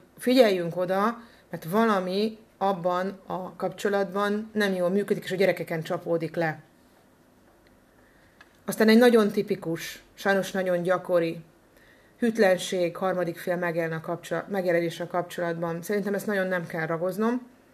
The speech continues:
Ha ez van, akkor arra kérlek figyeljetek oda, nagyon komoly. Hát, nem vészcsengő, szerintem az már egy harang. Megbántottság, düh, frusztráció, féltékenységnek a szinte állandó jelenléte.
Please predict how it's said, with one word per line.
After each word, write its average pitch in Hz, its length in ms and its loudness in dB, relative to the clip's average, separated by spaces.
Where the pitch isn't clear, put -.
Ha 196 200 0
ez 185 180 2
van, 220 460 0
akkor 202 240 -4
arra 175 160 0
kérlek 175 320 -4
figyeljetek 170 600 -4
oda, 170 240 -4
nagyon 165 320 -6
komoly. 170 420 -4
Hát, 427 480 0
nem 285 220 6
vészcsengő, 220 600 6
szerintem 208 380 0
az 170 120 0
már 170 180 -2
egy 160 120 -2
harang. 160 420 -6
Megbántottság, 233 800 6
düh, 226 160 0
frusztráció, 190 920 0
féltékenységnek 180 1800 -2
a 185 300 2
szinte 202 260 2
állandó 196 580 6
jelenléte. 170 840 0